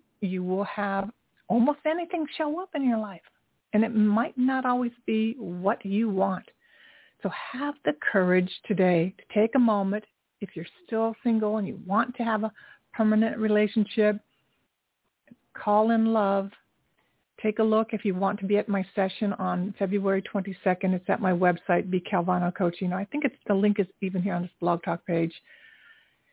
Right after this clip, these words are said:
And it's one hour. It is a brief introduction to what will, it will take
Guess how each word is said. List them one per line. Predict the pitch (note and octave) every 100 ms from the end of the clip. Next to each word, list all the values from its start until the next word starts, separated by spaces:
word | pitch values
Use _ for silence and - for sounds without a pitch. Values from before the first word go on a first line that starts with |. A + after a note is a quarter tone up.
| _ _ -
And | G#3 G#3
it's | G#3 -
one | G3+ F3+ A3 A#3
hour. | G#3+ G3 G3+ G3 A3
It | G#3+ G3
is | F#3+
a | G3
brief | F3+ F#3+ G#3 A#3+ A#3+
introduction | A#3+ A3+ G#3+ A3 A3 G3+ - - G3+ F#3 -
to | G3
what | F3 G3+ G#3+
will, | G#3 -
it | F#3+
will | G3+ G3 -
take | A3+ G#3+ F3